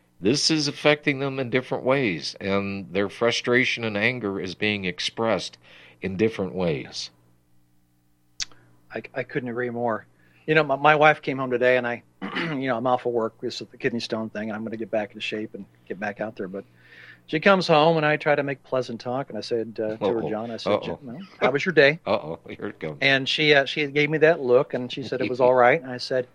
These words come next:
Speaker 1: Uh-oh.
Speaker 2: "Any interesting stories you would like to share?"
Speaker 1: Mm-hmm.
Speaker 2: And she said, uh, "More nonsense and, uh, more of the same." And, uh,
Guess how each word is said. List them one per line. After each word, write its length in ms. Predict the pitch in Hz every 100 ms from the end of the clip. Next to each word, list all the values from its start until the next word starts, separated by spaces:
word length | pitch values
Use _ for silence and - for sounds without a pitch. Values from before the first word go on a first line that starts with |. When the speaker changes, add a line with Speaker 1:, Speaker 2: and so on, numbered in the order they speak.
| _
Speaker 1:
Uh-oh. 260 | - 170 -
Speaker 2:
"Any 260 | 156 160 156
interesting 480 | 160 156 160 - 160
stories 400 | - 139 143 135
you 100 | 139
would 120 | 131
like 200 | 127 127
to 80 | 120
share?" 380 | - 143 131 - _ 160
Speaker 1:
Mm-hmm. 280 | 147 151 151 _ _ _
Speaker 2:
And 180 | 147 147
she 160 | 143 170
said, 340 | - 160 151
uh, 340 | 135 151 151 139
"More 240 | 143 160 156
nonsense 800 | 139 139 151 - 196 220 - - _ _ _ _ _ _ _ -
and, 400 | 135 135 131 127
uh, 300 | 127 127 -
more 360 | 127 139 151
of 120 | 151 120
the 80 |
same." 540 | 127 - 147 147 165 165 -
And, 480 | 127 131 127 123
uh, 140 | 127